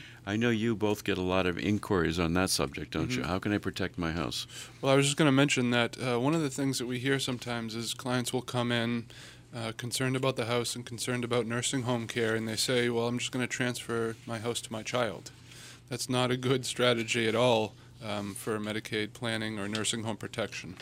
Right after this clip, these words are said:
Speaker 1: Why is that?
Speaker 2: Uh, well, that could be what's called a disqualifying transfer. So if you transfer your house to your children, you need nursing home care within the next five years.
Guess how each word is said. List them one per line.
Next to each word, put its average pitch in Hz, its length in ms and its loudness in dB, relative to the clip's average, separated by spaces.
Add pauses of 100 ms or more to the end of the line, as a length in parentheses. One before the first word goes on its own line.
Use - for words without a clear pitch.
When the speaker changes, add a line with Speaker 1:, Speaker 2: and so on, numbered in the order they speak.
(260)
Speaker 1:
Why 95 140 2
is 90 100 2
that? 90 200 2 (680)
Speaker 2:
Uh, 135 60 -8
well, 127 120 0
that 147 160 4
could 175 140 -2
be 143 200 4
what's 123 220 2
called 123 260 0
a 117 60 0
disqualifying 120 720 2
transfer. 120 600 -2 (140)
So 107 420 0
if 104 120 -6
you 127 120 0
transfer 135 500 0
your 123 160 2
house 127 220 2
to - 100 -4
your 110 100 -2
children, 123 480 2
you 123 100 0
need 123 340 0 (120)
nursing 127 380 0
home 117 180 -2
care 113 380 2
within 117 260 -2
the 120 80 -4
next 117 260 -4
five 110 280 0
years. 113 480 2